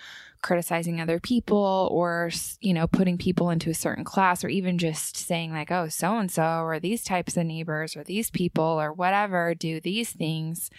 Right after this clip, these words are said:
that's gonna rub off on our kids thinking that it's okay to think of certain people a certain way or classify certain people. I mean,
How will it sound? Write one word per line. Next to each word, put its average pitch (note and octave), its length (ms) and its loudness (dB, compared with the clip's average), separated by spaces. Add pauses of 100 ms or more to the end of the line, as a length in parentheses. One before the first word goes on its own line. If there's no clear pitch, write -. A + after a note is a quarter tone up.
(380)
that's A3 260 -6
gonna C4+ 260 4
rub F3+ 280 4
off F3+ 280 2
on F3 120 0
our D#3 120 -2
kids - 380 -4
thinking D#3+ 420 -2
that D#3 100 -2
it's D3+ 220 -2
okay F3+ 640 0 (380)
to D#3+ 100 0
think F#3 240 2
of G3 140 -2
certain F#3 280 0
people F#3 380 -2
a F3+ 60 -4
certain F3+ 400 -2
way E3+ 480 0
or D#3+ 180 0
classify F3+ 640 2
certain F#3 320 -2
people. F#3 460 0
I F#3+ 80 0
mean, G3 240 -2